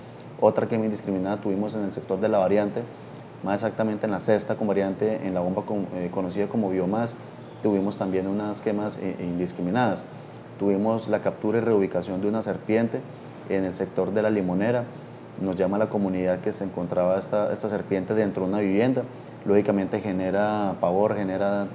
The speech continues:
temor, genera miedo en una, en una familia, eh, porque no sabemos si es una serpiente venenosa, no es venenosa, pero siempre hay que tener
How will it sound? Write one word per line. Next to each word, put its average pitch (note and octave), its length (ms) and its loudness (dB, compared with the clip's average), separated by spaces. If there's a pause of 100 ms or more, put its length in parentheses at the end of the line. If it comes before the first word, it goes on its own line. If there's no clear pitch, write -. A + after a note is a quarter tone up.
(160)
temor, G#2 440 6
genera G2 300 0
miedo G#2+ 320 2
en G#2+ 60 0
una, A2 160 0
en G#2 160 0
una G#2 180 -2
familia, G2+ 480 0 (500)
eh, F2+ 240 0
porque G2 160 0
no F#2+ 120 0
sabemos G#2+ 400 2
si G#2 100 0
es F2+ 160 0
una G#2 220 -2
serpiente F#2+ 420 -2
venenosa, G#2+ 500 2
no A2 80 0
es G#2+ 80 0
venenosa, A#2+ 480 2
pero G2+ 140 0
siempre G#2 320 -4
hay G#2+ 40 -2
que A2 120 -2
tener A2 340 -2